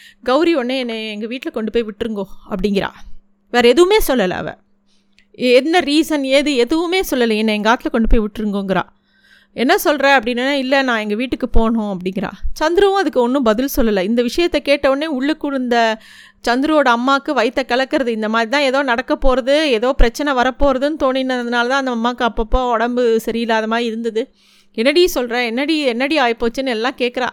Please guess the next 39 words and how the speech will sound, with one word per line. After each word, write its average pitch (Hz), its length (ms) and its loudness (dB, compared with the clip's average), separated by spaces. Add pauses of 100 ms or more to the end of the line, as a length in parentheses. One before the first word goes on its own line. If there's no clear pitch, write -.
(100)
அந்த 233 380 -4
பொண்ணும் 269 240 -2
ஒண்ணும் 269 260 -2
பதில் 262 340 0
சொல்லல, 240 420 0
சந்துருவும் 269 380 -2
ஒண்ணும் 240 200 -2
பதில் 208 240 2
சொல்லல. 214 140 -4 (380)
சந்துரு 311 300 0
சொல்றா, 311 160 2
"சரி, 330 220 0
நாளைக்கு 277 320 0
உங்க 262 120 -2
அப்பா 247 220 2
கிட்ட 262 200 -4
சொல்லி 254 260 -2
அனுப்பு, 247 300 -2
நீ 277 120 -4
கிளம்பி 233 340 -2
போ. 302 340 4 (300)
இன்னைக்கு 285 260 -2
ராத்திரி 294 360 2
நீ 349 80 -2
இந்த 240 140 -2
வீட்டை 254 220 -6
விட்டு 247 200 -8
போக 240 220 -2
முடியாது. 233 600 -4 (220)
நீ 240 260 -2
பத்திரமா 285 600 2
உன்னை 240 320 -2
உங்க 220 260 -4
வீட்டுல 285 240 -4
கொண்டு 240 240 0
போய் 262 180 -2
சேர்க்கறது 233 360 -4
என் 233 140 -2
பொறுப்பு. 247 520 -2